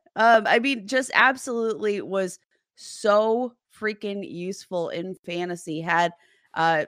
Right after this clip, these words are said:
seven different games where he at least scored one tight, or one touchdown. I mean, we're just so underrating what he did in his first season in a new offense.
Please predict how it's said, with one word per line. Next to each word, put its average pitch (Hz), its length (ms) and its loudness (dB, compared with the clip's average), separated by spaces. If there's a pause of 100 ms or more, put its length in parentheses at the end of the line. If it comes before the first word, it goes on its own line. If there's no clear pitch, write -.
(120)
seven 202 800 2
different 196 440 -2
games 165 500 -4
where 156 120 -4
he 175 200 -4
at 165 120 0
least 180 200 -6
scored 180 360 -6 (340)
one 180 520 0
tight, 175 320 -2
or 165 300 0
one 220 220 0
touchdown. 156 680 -2 (800)
I 190 60 -2
mean, 214 180 -2 (340)
we're 240 160 4
just - 340 -4
so 226 580 2
underrating 180 1040 0
what 175 240 2
he 196 240 -8
did 170 460 0
in 175 160 -2
his 175 200 -8
first - 420 -8
season 170 480 -4
in 170 180 -6
a 165 80 -2
new 165 300 -2
offense. 147 560 -4